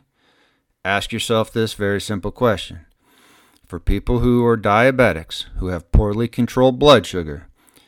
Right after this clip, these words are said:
what happens? They damage their arteries, they damage their organs, they damage their nerves, they start to lose their toes, they lose sensation,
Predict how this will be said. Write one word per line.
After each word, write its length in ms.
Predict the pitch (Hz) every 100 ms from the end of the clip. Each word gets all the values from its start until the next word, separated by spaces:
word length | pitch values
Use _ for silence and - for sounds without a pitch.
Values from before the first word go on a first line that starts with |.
| _ _ _
what 200 | 101 113
happens? 540 | 120 90 - - - - _ _ _ _ _ _ _ _ _ -
They 120 | 80
damage 500 | 73 85 90 104 101
their 240 | 147 151
arteries, 560 | 143 131 120 117 117 113
they 160 | - 71
damage 540 | - 82 92 110 113
their 140 | 135
organs, 540 | 131 113 110 110 107 -
they 160 | 80
damage 520 | 69 82 85 104 110 127
their 160 | 143
nerves, 580 | 147 143 113 104 101 - - _
they 80 | 80
start 280 | - 95 90
to 100 | 92
lose 280 | 98 95 85
their 140 | 71
toes, 580 | 71 - 135 120 117 110
they 160 | - 76
lose 300 | 85 85 -
sensation, 1120 | - 73 67 - - 110 113 - 110 107